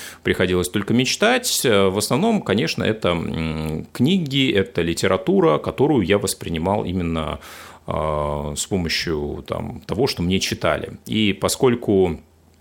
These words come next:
один пласт большой — это школьная литература, второй момент — это так называемая литература для чтения. И здесь, э,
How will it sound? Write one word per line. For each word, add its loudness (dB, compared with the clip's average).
один 2
пласт 2
большой — 0
это -4
школьная 2
литература, 0
второй 2
момент — 0
это 0
так -8
называемая 2
литература -2
для 0
чтения. 0
И -4
здесь, 2
э, -4